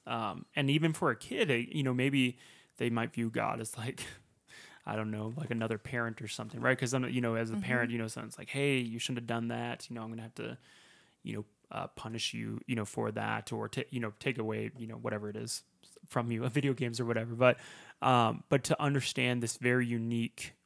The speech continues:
Speaker 1: relationship with God and that his love is not dependent on, um, the actions and things that we try to do, maybe sometimes to get his love.
Speaker 2: Mm-hmm.
Speaker 1: So, yeah, big deal.
Speaker 2: No, I grew up in a Christian church that was super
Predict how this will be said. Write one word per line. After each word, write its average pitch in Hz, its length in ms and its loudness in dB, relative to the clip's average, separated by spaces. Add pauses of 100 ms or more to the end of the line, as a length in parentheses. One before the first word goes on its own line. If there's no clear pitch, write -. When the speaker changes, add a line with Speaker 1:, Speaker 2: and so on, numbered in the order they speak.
Speaker 1:
relationship 110 800 0
with - 160 -10
God 113 400 -2 (420)
and 120 140 0
that 101 380 -4 (380)
his 113 280 -4
love 110 280 0
is 107 100 -4
not 107 120 -6
dependent 110 480 -8
on, - 340 -8 (500)
um, 104 320 -4 (420)
the - 160 -2
actions 110 380 -4
and 117 120 -4
things 117 140 -4
that 113 80 -8
we 110 80 -14
try 110 340 -2
to 123 160 -6
do, 139 340 -8
maybe 120 160 -2
sometimes 113 360 -6
to 117 60 -12
get 110 120 -10
his 120 160 -12
love. - 280 -8 (340)
Speaker 2:
Mm-hmm. 175 120 -10
Speaker 1:
So, 110 240 0 (180)
yeah, 117 120 0 (100)
big 117 180 -4
deal. 117 320 -6 (160)
Speaker 2:
No, 240 200 0
I 220 120 -2
grew 285 200 -2
up 240 300 -2
in 214 100 -2
a 202 60 -2
Christian 190 440 -6
church - 480 -8
that 180 160 -12
was 156 540 -8
super 160 680 -6